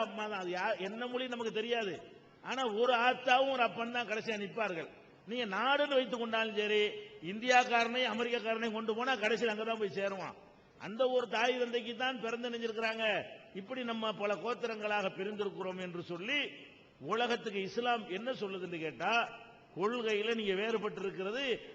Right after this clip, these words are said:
அது சிந்தனையால் ஏற்பட்ட ஒரு முடிவு. அது உங்களுக்கு இது பிடிச்சா இதை எடுத்துக்கிறீங்க, அதை பிடிச்சா அதை எடுத்துக்கிறீங்க. ஆனா அதுக்காக வேண்டியா ஒருத்தனை வசதிங்கிறீங்க,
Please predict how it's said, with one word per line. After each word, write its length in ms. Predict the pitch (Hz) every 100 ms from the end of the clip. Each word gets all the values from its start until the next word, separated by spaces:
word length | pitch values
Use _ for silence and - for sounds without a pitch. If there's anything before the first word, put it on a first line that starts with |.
| -
அது 140 | 208 202
சிந்தனையால் 640 | 220 233 254 240 226 220 208
ஏற்பட்ட 340 | 180 196 165 208 196
ஒரு 160 | 185 185 180 160 - -
முடிவு. 300 | 233 269 233 185
அது 120 | 139 - - - - - -
உங்களுக்கு 380 | 185 220 220 190
இது 80 | 208
பிடிச்சா 280 | 196 208 226 208
இதை 100 | 208
எடுத்துக்கிறீங்க, 460 | 208 196 196 202 233 202
அதை 100 | 226
பிடிச்சா 280 | 214 214 202
அதை 120 | 214
எடுத்துக்கிறீங்க. 460 | 226 214 208 208 190 143 - - - -
ஆனா 140 | 226 220
அதுக்காக 260 | 220 247 277
வேண்டியா 280 | 277 269 262 240
ஒருத்தனை 260 | 220 233 220
வசதிங்கிறீங்க, 640 | 202 247 247 233 226 214